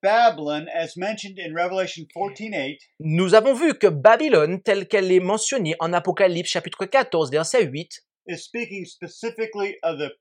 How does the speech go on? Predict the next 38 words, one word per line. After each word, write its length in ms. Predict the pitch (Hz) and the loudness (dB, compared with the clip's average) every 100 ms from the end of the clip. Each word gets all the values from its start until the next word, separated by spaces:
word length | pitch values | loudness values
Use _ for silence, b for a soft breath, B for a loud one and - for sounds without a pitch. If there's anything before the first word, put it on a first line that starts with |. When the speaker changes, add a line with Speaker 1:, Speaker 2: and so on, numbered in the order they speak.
| - | -6
Speaker 1:
Protestant 560 | 214 214 208 202 170 - | -6 -4 -6 -6 -12 -12
churches 520 | - 208 196 165 - | -8 -8 -8 -12 -12
that 80 | 151 | -12
rejected 680 | 147 139 - 196 202 190 143 | -12 -10 -4 -4 -2 -6 -10
the 80 | 147 - | -12 -10
first 260 | 185 180 | -10 -8
angel's 340 | 170 151 151 151 | -10 -10 -10 -8
message. 340 | 151 135 120 | -8 -10 -10
Speaker 2:
f-, 120 | - - - | -12 -12 -6
s'applique 840 | - - - 240 247 302 302 - | -2 0 4 4 4 2 2 0
tout 100 | 311 | 0
particulièrement 960 | 285 302 302 - 285 311 247 175 185 202 | 4 4 2 -2 8 10 10 8 4 6
aux 180 | 185 180 | 6 6
églises 460 | 156 233 208 226 - | 4 -2 0 -2 0
protestantes 640 | - 254 277 - 165 160 | 2 4 4 0 -6 -6
qui 160 | - 190 | -8 -4
ont 140 | 190 175 | -2 -2
rejeté 560 | 147 233 233 233 160 | 2 2 4 2 0
le 160 | 160 160 | 0 0
message 420 | 165 175 151 135 | 0 0 -2 -2
du 120 | 135 | -6
premier 260 | 127 165 175 208 | -8 -6 -6 -4
ange. 340 | 180 - - _ _ | -6 -8 -16 _ _
Speaker 1:
So, 200 | - 190 | -8 -6
depending 500 | 180 - 247 262 254 | -6 -4 -4 -4 -6
on 100 | 240 | -8
the 100 | 220 | -8
context, 680 | 220 240 240 - 131 117 123 | -4 -4 -4 -10 -10 -10 2
Speaker 2:
Donc, 240 | 220 247 - _ - | 4 4 -2 _ -2
euh, 100 | 190 - _ - - - 156 | -2 -2 _ -20 -18 -12 -4
d'après 400 | 135 196 214 294 | 4 6 6 4
le 80 | |
contexte, 800 | - 226 202 - 311 - - - | 4 4 0 6 6 6 -4 -8
sel-, 200 | - 214 202 | 0 2 2
et 60 | |
selon 200 | 175 214 | 0 2
le 120 | 277 208 | 4 4
contexte, 680 | 190 196 269 - - - | 2 4 4 2 -10 -20